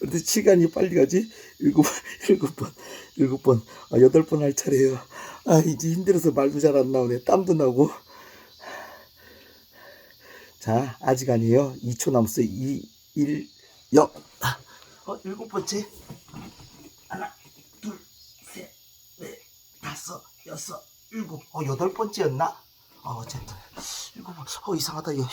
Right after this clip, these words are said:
일곱 번. 여덟 번째 할 차례. 여덟 번째. 아이고, 지금 여덟 번째 오십오 개 한다는 게,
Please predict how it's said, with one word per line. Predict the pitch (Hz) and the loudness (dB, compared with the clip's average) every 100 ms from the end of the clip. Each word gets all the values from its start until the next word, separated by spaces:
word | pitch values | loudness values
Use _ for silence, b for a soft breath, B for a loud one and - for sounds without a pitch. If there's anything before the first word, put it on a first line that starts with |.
| - | -8
일곱 | 160 180 190 | -8 -8 -6
번. | 160 - B B B - | -8 -8 B B B 4
여덟 | 156 156 | 4 4
번째 | - - 139 | 2 -2 -4
할 | 127 | -2
차례. | - - - - B B B B B B B B B B B B B B B B B B B B B B B B B B B B B B B B B B B B B B B B B B B B B B B B B B - 156 | -2 -4 -10 -18 B B B B B B B B B B B B B B B B B B B B B B B B B B B B B B B B B B B B B B B B B B B B B B B B B B -12 -6
여덟 | 147 127 | -6 -6
번째. | - - - - _ B B B B - | -8 -10 -12 -20 _ B B B B 2
아이고, | 147 139 117 113 | 4 6 6 4
지금 | 120 117 104 98 B B B - | 2 2 0 -6 B B B -6
여덟 | 107 120 | -2 0
번째 | 113 113 | -2 -2
오십오 | 101 113 - 131 123 | -2 -2 -2 -4 -2
개 | |
한다는 | 135 135 135 127 | -2 2 2 2
게, | 117 143 | 2 0